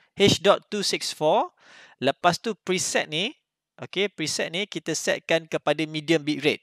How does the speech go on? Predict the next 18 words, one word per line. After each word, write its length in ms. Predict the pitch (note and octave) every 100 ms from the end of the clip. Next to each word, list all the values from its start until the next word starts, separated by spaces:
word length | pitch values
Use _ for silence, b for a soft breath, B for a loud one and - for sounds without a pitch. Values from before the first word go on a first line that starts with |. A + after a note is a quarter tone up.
| _ _ _ _
Okey, 320 | - B2 - F3+
memang 320 | C#3+ C#3 C3
dia. 40 |
Kalau 280 | - D3+ E3
yang 240 | F3 F3+
dia 120 | F3 F3+
set 160 | - D#3+
kepada 320 | F#3 F3+ F3+
high, 240 | G3+ A#3 D#4+ B B B B
you 80 | C#3
guys 240 | D3+ F#3
jangan 160 | F3+ F3
pakai 280 | E3+ - E3
high, 240 | F3 A3+ B3
tukarkan 480 | E3 - F3 E3 D#3+
kepada 320 | E3 D#3 D3+ D#3
medium 400 | D3+ D#3 D3+ D3
bitrate. 400 | C#3 B2 A#2 -